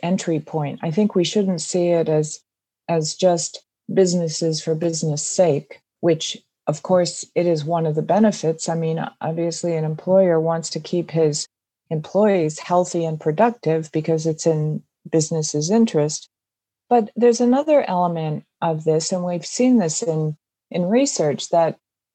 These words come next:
people work for companies. If someone is offered a job in two companies that are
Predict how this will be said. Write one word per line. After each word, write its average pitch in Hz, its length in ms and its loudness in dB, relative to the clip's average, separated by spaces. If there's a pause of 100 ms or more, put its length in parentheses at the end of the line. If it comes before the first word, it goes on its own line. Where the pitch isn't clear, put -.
(220)
people 294 380 0
work 190 560 2 (220)
for 175 320 0 (580)
companies. 160 840 0 (240)
If 196 160 -2
someone 302 380 2
is 202 220 0
offered 185 340 0
a 170 120 2
job 151 440 0 (520)
in 180 120 4
two 262 260 2
companies 160 720 -4
that 175 180 -2
are 170 260 0